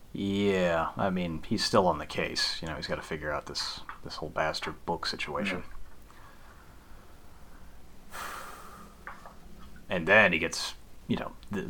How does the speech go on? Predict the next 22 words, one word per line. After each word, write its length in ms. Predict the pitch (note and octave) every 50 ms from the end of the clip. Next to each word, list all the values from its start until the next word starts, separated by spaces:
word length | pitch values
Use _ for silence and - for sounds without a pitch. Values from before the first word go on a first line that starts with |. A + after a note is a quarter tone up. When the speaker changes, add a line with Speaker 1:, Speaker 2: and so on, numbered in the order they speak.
| F2+ - -
Speaker 1:
even 260 | A#2+ A2+ F2+ E2+ D#2+
bigger 280 | E2 B2 D3+ B2 F#2 E2
news 380 | D#2+ D#2+ D2+ D2 D2+ - D#2 -
that 120 | - -
he 80 | - E2+
can 140 | - F2
actually 360 | F2+ F2+ F2+ - - F2 D#2 D#2
work 280 | - E2 D#2+ - -
on, 260 | E2 D#2 D#2 D#2+ E2+
which 180 | D#2+ D#2 - -
is, 460 | D#2 D2 D2 C#2+ - - - - - - - - - - - - - - - - - - - - - - - -
oh 160 | - - - -
shit, 280 | - - - F#2+ -
my 120 | D2+ D#2 D2+
wife 280 | D2+ D#2+ F2 E2+ - -
just, 200 | - - - - - - - - - - - - - - - - - -
<laughs> 600 | - - - - - - - - - - - -
my 140 | - - G#2+ A2+
wife 180 | G#2+ G2 F#2+ -
just 220 | - - - -
kidnapped 500 | - - - - E2+ D#2 D2 D2 - -
somebody. 400 | - E2 D#2+ D2+ D2 D2+ E2